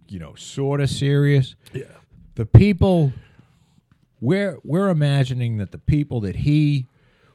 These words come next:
Speaker 1: went after and abused were so afraid of him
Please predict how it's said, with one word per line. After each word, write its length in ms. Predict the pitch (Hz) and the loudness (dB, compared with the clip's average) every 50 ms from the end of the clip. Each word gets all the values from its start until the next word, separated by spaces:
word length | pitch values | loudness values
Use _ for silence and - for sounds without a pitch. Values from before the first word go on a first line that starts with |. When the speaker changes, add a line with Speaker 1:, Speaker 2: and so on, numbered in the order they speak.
| _ - | _ -12
Speaker 1:
went 240 | - 107 104 110 110 | -6 -6 -4 -4 -2
after 640 | 110 113 117 117 117 - - - 78 76 71 - - - - | -2 0 2 2 2 0 0 -4 -6 -6 -6 -10 -14 -14 -12
and 100 | 90 90 | -8 -8
abused 960 | 87 78 76 85 95 107 123 135 127 101 80 65 - - - - - - - - - _ _ _ _ _ _ _ - | -8 -6 -2 0 4 6 8 8 8 8 4 0 -4 -12 -18 -20 -20 -20 -20 -20 -20 _ _ _ _ _ _ _ -18
were 80 | - - | -16 -14
so 420 | - - 139 139 139 135 117 - _ _ _ _ - | -10 -8 -8 -6 -6 -6 -8 -10 _ _ _ _ -20
afraid 1000 | 80 - - - - - 127 131 139 143 131 113 90 73 69 - - - - 71 - - - - _ _ _ _ _ _ _ _ - | -18 -18 -18 -16 -12 -10 -6 -4 -2 0 0 0 0 -2 -6 -12 -18 -20 -20 -20 -20 -20 -20 -20 _ _ _ _ _ _ _ _ -14
of 200 | - 85 87 - | -10 -10 -8 -6
him 420 | - - 143 131 120 87 73 - | -4 -2 -2 -2 -2 -4 -6 -12